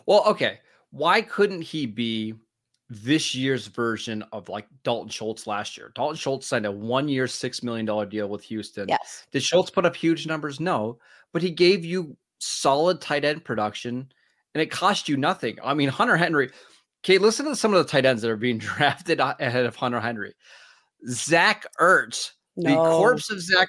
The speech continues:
Speaker 1: Ertz, who
Speaker 2: No.
Speaker 1: just signed with, was it the Detroit Lions, and was on their practice squad, being drafted ahead of him. Will Mallory, who is the third tight end for the Indianap-, Indianapolis Colts behind Jelani Woods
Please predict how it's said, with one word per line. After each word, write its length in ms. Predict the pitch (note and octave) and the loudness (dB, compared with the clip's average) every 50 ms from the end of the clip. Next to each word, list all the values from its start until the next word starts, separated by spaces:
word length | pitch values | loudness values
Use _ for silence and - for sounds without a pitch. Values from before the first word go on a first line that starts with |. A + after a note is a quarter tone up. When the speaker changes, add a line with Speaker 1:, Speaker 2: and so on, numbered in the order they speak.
| - | 2
Speaker 1:
Ertz, 280 | F3 F3 - - - - | 0 0 0 -2 -4 -4
who 140 | D3 C#3+ C3 | -4 -2 0
Speaker 2:
No. 380 | - A#3+ B3 B3+ - - - | 2 2 4 4 4 4 4
Speaker 1:
just 340 | E3+ F#3+ G#3 - - - - | 4 4 2 2 -2 -10 -8
signed 400 | E3 D#3+ E3 F3 F3+ F3+ F3+ D#3+ | -4 0 0 2 2 0 -2 -2
with, 260 | C#3 D3 D3 C#3 C#3 | 0 0 0 -2 -2
was 160 | A#2+ B2+ A2+ A#2 | -8 -10 -8 -8
it 100 | G#2+ G#2 | -8 -10
the 80 | A#2+ | -10
Detroit 460 | A2+ A2+ A#2 A2 - - D#3 D#3 D#3 | -10 -10 -12 -10 -4 0 0 0 2
Lions, 440 | C#3+ C#3 C3 C3 C#3+ D#3 D#3+ D#3+ C#3 | 2 0 2 2 2 0 -2 -4 -6
and 120 | C3+ A#2+ A#2+ | -8 -8 -8
was 120 | A2+ A#2 | -4 -4
on 100 | B2+ B2+ | -4 -4
their 100 | A#2+ A2 | -4 -8
practice 380 | - - B2+ C3+ C3 - C#3+ - | -2 0 0 0 0 -4 -14 -10
squad, 300 | - D3 C#3+ C#3+ C#3 - _ _ _ _ B2 | -2 0 0 0 0 -2 _ _ _ _ 2
being 260 | D3 F3 G3+ G#3 G3 | 4 4 6 6 2
drafted 460 | D3 D#3+ E3 D#3+ D#3+ D#3+ - E3+ D3+ | 4 4 4 4 4 2 0 0 0
ahead 180 | C#3 C3+ C#3 D3 | 2 2 2 0
of 100 | C3+ G#2+ | 0 -2
him. 140 | F#2+ - _ _ _ _ _ _ _ _ | -6 -14 _ _ _ _ _ _ _ _
Will 300 | B2+ C3+ F3 A3 A#3+ A#3+ | 0 4 4 4 4 4
Mallory, 540 | G#3 E3+ D#3+ D#3+ F#3 F#3 C#3+ A#2+ G#2+ G2+ - _ _ - | 2 4 4 4 4 4 2 0 -2 -6 -12 _ _ -2
who 140 | D#3+ F3 F3+ | 2 2 2
is 100 | E3+ - | 2 2
the 140 | F3 F3+ | -4 -6
third 500 | E3+ - - - E3+ E3+ F#3+ G#3+ G3 F3 | -6 -8 -8 -2 0 2 2 2 2 0
tight 240 | - - D3+ C#3+ C3 | -4 -2 0 0 0
end 300 | A#2+ A2+ A2+ A2+ A#2 B2 _ _ _ _ _ _ | -2 -4 -4 -6 -8 -12 _ _ _ _ _ _
for 100 | C3 C3+ | -8 -4
the 160 | C#3 C#3 C3+ | -2 -2 0
Indianap-, 380 | B2 B2 B2 A#2+ A#2 A#2 - - _ _ - - | 0 0 0 2 0 0 -2 -4 _ _ -14 -6
Indianapolis 680 | D#3 D3+ D3+ D3+ D3 C3 B2+ B2 A#2+ - B2 A#2 A2 - | -6 -4 -4 -2 -4 -2 -2 -4 -4 -4 -8 -10 -10 -10
Colts 300 | - B2 B2+ B2+ - - | -6 -4 -4 -4 -6 -8
behind 540 | - B2 - B2 B2 B2 B2 B2 B2 A#2 _ _ _ _ _ - | -10 -10 -6 -4 -6 -4 -4 -6 -8 -10 _ _ _ _ _ -6
Jelani 380 | C3 C3 C3 C3+ C#3 C#3+ C#3 | -2 2 4 4 2 2 0
Woods 300 | B2+ B2+ C3 C3 B2+ - | -2 -2 -2 -2 -2 -6